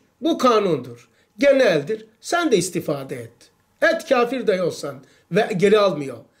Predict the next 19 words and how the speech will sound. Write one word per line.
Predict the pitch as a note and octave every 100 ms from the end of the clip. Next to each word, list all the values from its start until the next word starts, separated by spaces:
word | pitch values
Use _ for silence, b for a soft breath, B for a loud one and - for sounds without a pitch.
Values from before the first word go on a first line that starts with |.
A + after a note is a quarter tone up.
| _ _
Ulan | A3 C#4 B3+ -
Allah | A#3+ C4 -
kahretsin. | - C#4 B3 G3+ -
Hayır, | D3+ G#3 G3+ D3 - _ _
kahretmeyecek. | F3 D#3+ D#3+ D#3+ C3 - C#3+ _ _ b b -
Kanunu | F#3+ G3 A3+ A3
kerem | A3 G3 G3 E3+
işliyor. | - C#3 A#2 b b b b b -
Namusu | A#3 D4 D#4+ F4 E4+
şefkat | - C4+ B3+ B3+ G#3+ -
diyor. | C3+ A#2+ _ _ _ _ _ -
Kanun | G3+ A#3 D4+ B3
geneldir, | F3 F3 B3+ C4+ C#4+ A3 -
namus | D#3+ G#3+ A#3+ D4+
sana | - F#3 C4 G#3
hastır. | F3 - - A#2+ - b b b
Ha, | - F#3+ F3+
şefkat | C#3+ - A#3 A#3 C#4+ D4
nedir? | A3 D4+ D4